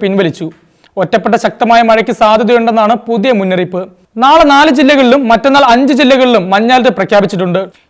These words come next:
ഈ സാഹചര്യത്തിൽ അതീവ ജാഗ്രത തുടരേണ്ടത് അത്യാവശ്യമാണ്. മലയോര മേഖലകളിലുള്ളവർ, പ്രത്യേകിച്ചും ഉരുൾപൊട്ടൽ, മണ്ണിടിച്ചിൽ, മലവെള്ളപ്പാച്ചിൽ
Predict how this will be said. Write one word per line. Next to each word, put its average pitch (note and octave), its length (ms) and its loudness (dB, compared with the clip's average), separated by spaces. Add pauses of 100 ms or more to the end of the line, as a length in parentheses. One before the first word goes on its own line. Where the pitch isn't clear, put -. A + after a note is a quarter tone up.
(120)
ഈ - 100 -2
സാഹചര്യത്തിൽ G#3 540 0 (140)
അതീവ A3 260 0 (120)
ജാഗ്രത A3+ 360 2 (100)
തുടരേണ്ടത് A#3+ 540 2
അത്യാവശ്യമാണ്. F3+ 680 -2 (280)
മലയോര D4 400 4
മേഖലകളിലുള്ളവർ, C4+ 880 2 (120)
പ്രത്യേകിച്ചും A#3 600 -2
ഉരുൾപൊട്ടൽ, A#3 460 0 (100)
മണ്ണിടിച്ചിൽ, A#3+ 460 -2 (120)
മലവെള്ളപ്പാച്ചിൽ B3 720 0